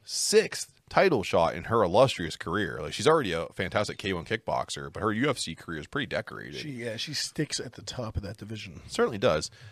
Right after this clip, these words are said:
Speaker 1: Unfortunately, the outcome of this fight is just in a shroud of displeasure for Holmes's corner.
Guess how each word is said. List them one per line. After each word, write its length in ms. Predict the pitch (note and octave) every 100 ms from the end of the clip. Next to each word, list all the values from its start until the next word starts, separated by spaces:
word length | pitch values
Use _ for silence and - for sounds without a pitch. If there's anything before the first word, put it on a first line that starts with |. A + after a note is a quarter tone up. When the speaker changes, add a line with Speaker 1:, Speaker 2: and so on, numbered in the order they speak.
| - -
Speaker 1:
Unfortunately, 840 | B2 - A#3 C4 - G#2 F2+ E2+
the 200 | D#2+ G2
outcome 300 | C#3+ E3 B2+
of 100 | F#2+
this 220 | E2+ D#2+ -
fight 380 | E2+ E2 E2 -
is 220 | F2+ E2+
just 120 | E2
in 120 | - F2
a 80 |
shroud 500 | E2+ - - F#2+ G#2+
of 40 | F2+
displeasure 520 | F2 - F2+ D#2 D#2+
for 160 | - E2+
Holmes's 400 | F2 F2 D2+ -
corner. 420 | F#2 F#2+ E2+